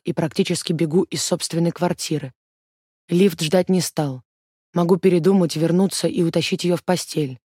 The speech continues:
Впервые оставил женщину неудовлетворенной. Так и стоит на кухне, с распухшими губами и глазами, заволокшимися страстью. Я мог уже сейчас погружаться в нее,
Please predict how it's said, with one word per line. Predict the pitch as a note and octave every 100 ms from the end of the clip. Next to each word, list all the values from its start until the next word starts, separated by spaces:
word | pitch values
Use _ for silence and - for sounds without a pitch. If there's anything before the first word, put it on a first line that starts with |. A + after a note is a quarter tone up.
| _ _ _ _
Впервые | - - G3 F#3 F3+
оставил | E3 - D#3+ D3+
женщину | C#3 F3+ E3+ - D#3+ C#3+ - _ E3
неудовлетворенной. | E3 D3+ D#3+ D#3+ E3+ D#3+ C#3+ C3+ B2+ B2 _ _ _ _ _ -
Так | D#3 E3+
и |
стоит | D#3 - D#3+ E3
на | E3
кухне, | - F3+ - D#3+ C#3+ _ _ _ _ _
с | -
распухшими | E3 - F#3 - E3+ E3
губами | D#3 E3 E3+ E3+
и | E3
глазами, | D#3 D#3+ D3+ F#3 E3+ D3 _ _ _ _ _ _ _ _ _ -
заволокшимися | D#3+ D#3+ E3 E3 - E3 D#3+ -
страстью. | - - G3 - - C#3+ - _ _ _ _ _ _ _ _ _ _
Я | E3+ F3
мог | F3+ F#3 F#3
уже | F3+ E3+
сейчас | - - F#3 D#3
погружаться | - D#3 D#3+ D#3 E3 - -
в | D3
нее, | D3+ D3